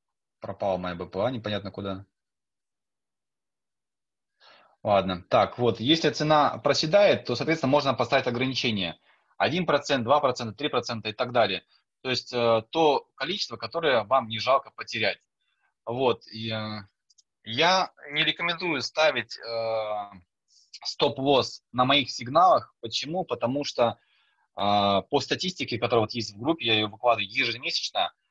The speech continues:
а, все сигналы выходят практически в плюс. А, восемьдесят пять девяносто два процента выходит в плюс в течение этого, там, ближайшего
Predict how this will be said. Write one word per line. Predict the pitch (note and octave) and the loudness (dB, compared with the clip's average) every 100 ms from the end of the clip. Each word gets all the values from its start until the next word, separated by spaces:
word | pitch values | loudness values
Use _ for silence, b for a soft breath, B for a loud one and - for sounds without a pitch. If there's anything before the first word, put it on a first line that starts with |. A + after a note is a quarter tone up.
| _ _ _ _ | _ _ _ _
а, | - G2+ | 0 0
все | - - | 0 -4
сигналы | F3 A#2 C#3+ B2 | -4 2 2 2
выходят | G2+ C#3 A#2+ - | 0 -8 -8 -8
практически | G2+ C3 - G#2+ | -10 -6 -6 -6
в | - | -12
плюс. | - A#2 F#2+ - - _ - | -4 -4 -4 -8 -14 _ -6
А, | F#2 G2+ G2 G2 F#2+ F#2 F#2 F2 _ | 0 2 2 2 0 -2 -6 -10 _
восемьдесят | G#2+ D#3 D#3+ D3+ - - | -2 2 2 -2 -8 -2
пять | D3+ B2+ - | 2 2 0
девяносто | - C#3+ A#2 A2+ B2 C3 C3+ - | -4 -2 -2 -2 -2 0 0 -2
два | G2+ A#2+ A#2 | -2 2 2
процента | - A2 - F#3 G3 A2+ E2+ _ | 0 -6 -2 -4 0 -2 -2 _
выходит | G2 G#2 - E3 C3 - | -18 -10 -2 0 -2 -8
в | - | -12
плюс | - D3 F#3+ - | 2 4 4 0
в | _ | _
течение | - G2+ D3 D#3 B2+ G2 - | -8 -4 -2 0 -2 -4 -6
этого, | A#2+ B2 G#2+ | 0 2 2
там, | G2 F#2+ E2+ | 2 -6 -10
ближайшего | G2 G#2+ C3 - A2 G2+ | -4 0 2 2 0 0